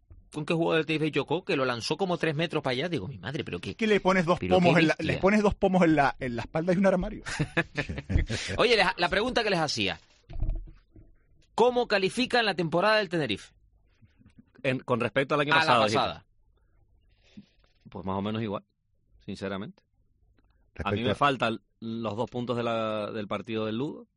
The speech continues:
Speaker 1: Ujú.
Speaker 3: El de Eibar, venga, te lo voy a dar que perdimos. Le pones dos puntos más, estamos con ocho. Estamos a tres de, del playoff. Con diez puntos, mitad de tabla.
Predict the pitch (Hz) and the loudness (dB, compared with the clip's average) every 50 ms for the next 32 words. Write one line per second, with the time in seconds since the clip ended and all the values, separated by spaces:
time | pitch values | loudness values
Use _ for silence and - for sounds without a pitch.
0 | _ _ 131 135 135 151 185 _ _ _ _ _ _ _ _ _ _ 120 123 131 | _ _ -20 -20 -18 -20 -20 _ _ _ _ _ _ _ _ _ _ -6 -2 0
1 | 135 151 170 190 190 180 165 160 135 117 110 - 123 123 123 131 143 143 143 147 | 2 2 2 2 2 2 0 0 -2 -4 -6 -4 -4 0 0 0 0 0 0 0
2 | 147 139 139 139 135 135 131 120 127 120 120 127 117 98 92 _ _ _ - - | -2 -2 -2 -2 -2 -2 -2 -2 -4 -4 -4 -4 -6 -8 -12 _ _ _ -14 -8
3 | 117 113 - 127 131 127 131 135 - 143 139 127 135 127 147 170 - _ _ _ | -8 -6 -6 -4 -2 -2 -2 -2 -4 -6 -6 -6 -6 -8 -8 -10 -10 _ _ _
4 | _ _ - 117 135 - - 127 110 98 - - - _ _ _ _ - 113 107 | _ _ -8 -8 -6 -4 -4 -4 -4 -4 -8 -14 -20 _ _ _ _ -12 -10 -8
5 | 104 101 104 98 - 110 110 104 107 107 104 101 98 95 98 101 101 98 98 98 | -6 -6 -6 -6 -6 -6 -6 -6 -4 -4 -4 -4 -4 -6 -8 -10 -10 -10 -10 -12
6 | 95 - 101 98 87 - _ _ _ _ _ _ _ _ _ - 120 110 123 143 | -12 -8 -8 -8 -8 -8 _ _ _ _ _ _ _ _ _ -8 -6 -2 0 -2
7 | 135 - - 151 156 170 202 180 156 120 107 117 117 113 110 135 143 165 180 202 | -2 -2 -4 -6 -6 -6 -8 -6 -6 -4 -2 -2 -2 0 0 0 0 0 -2 -6
8 | 233 269 | -10 -14